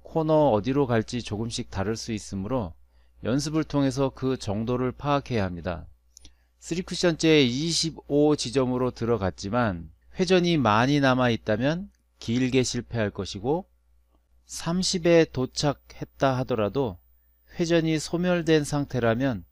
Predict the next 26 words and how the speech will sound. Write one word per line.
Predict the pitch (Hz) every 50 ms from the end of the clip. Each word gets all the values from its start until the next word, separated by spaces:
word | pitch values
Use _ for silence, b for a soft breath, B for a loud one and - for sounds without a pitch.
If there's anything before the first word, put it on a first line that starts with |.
| _ _ _ _ _ _ _ _ _ _ _ _ _ _ _ _ _ _ _
득점이 | - 120 - - - 139 131 127 131 120
될 | 113 113 110
것이기 | - 117 110 101 110 104 110 101
때문입니다. | - 113 110 107 98 90 82 78 76 78 73 73 - _ _ _ _ _ _
그럼 | - 147 151 151
이제 | 147 127 131 139 139 143 135 113 95 87 - _
실전 | - - - 185 180 170 - 190 180 170 143
배치를 | 135 127 127 - - 147 139 143 135
통해서 | - 135 127 123 117 - 127 127 123 113
알아보겠습니다. | 95 92 98 95 101 98 95 90 - - 87 78 76 71 69 80 - - _ _ _ _ _
이 | - 160 180 190
배치는 | 139 147 147 151 - - 160 156 160 160 156 147 -
뒤돌리기 | - 127 123 120 143 143 139 135 127 117 131 131 123 113 107 110
이 | 107
다시 | 123 120 120 110 113 113 110
이 | 107
번 | 95 113 110 101 92
배치인데요. | 90 87 - - - 95 87 82 78 98 127 143 123 107 - _ _ _ _
이 | - 127 147 147
경우 | - 143 127 123 123 120 123 131 127 113 90 87 - _ -
쓰리 | - - 165 170 196
쿠션째 | 185 - 175 - - - 156 143 135 - - 139 135 131 - - - _ _
어디로 | - 104 92 120 135 143 147 143
들어가야 | - 123 117 123 113 117 117 117 113 110
득점이 | - 107 92 - - 117 104 104 98
될까요? | 90 87 - - - 113 113 92 82 82